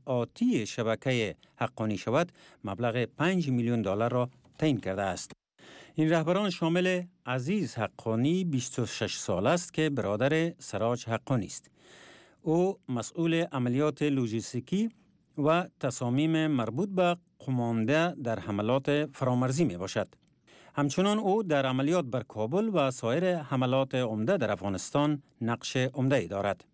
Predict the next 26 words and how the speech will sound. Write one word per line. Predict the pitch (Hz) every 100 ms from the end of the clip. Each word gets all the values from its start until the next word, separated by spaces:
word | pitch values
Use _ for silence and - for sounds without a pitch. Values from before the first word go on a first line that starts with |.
| _ _ _
خلیل | - - 175 170
الرحمن | 165 175 160 220 185
حقانی، | - 151 160 185
کاکای | 156 135 - 170 165
سراج | 143 131 127 113
الدین | 113 143
حقانی | 117 107 113 131
که | 143 120
یک | 120
عضو | 151 143 151
سابقه | - 107 - 107
دار | 147 135
در | 98
شبکه | 98 113 104 117 107 104
حقانی | - 107 151
می‌باشد، | 170 95 98 - 147 - _ _ _ _
که | -
در | 139 131
گذشته | 139 139 135 196
برای | 208 127 131 147 139
طالبان | - 113 104 104 147 180 -
امکانات | 123 110 98 107 117 120 127 135
مالی | 110 90 104 113 -
فراهم | - 147 147
کرده | 90 87
است. | 90 87